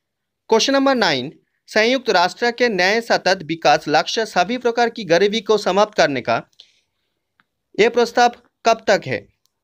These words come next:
इसका राइट आंसर हो जाएगा ऑप्शन नंबर डी, यानी कि टू थाउजेंड थर्टी। ठीक है, नेक्स्ट,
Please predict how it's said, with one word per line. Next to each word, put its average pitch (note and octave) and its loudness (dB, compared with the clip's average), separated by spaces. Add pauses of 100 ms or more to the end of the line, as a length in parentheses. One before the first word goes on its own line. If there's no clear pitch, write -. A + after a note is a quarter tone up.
(120)
इसका D#3+ -2
राइट A3 2
आंसर B3 0
हो A3 2
जाएगा C#3+ 0 (380)
ऑप्शन E3 0
नंबर A#3+ 2
डी, G#3+ -6 (200)
यानी G3 0
कि G#3 -6 (560)
टू G#3 2
थाउजेंड G#3+ 0
थर्टी। D#3+ -4 (600)
ठीक G#3+ -4
है, A#3+ 0 (340)
नेक्स्ट, G3+ -4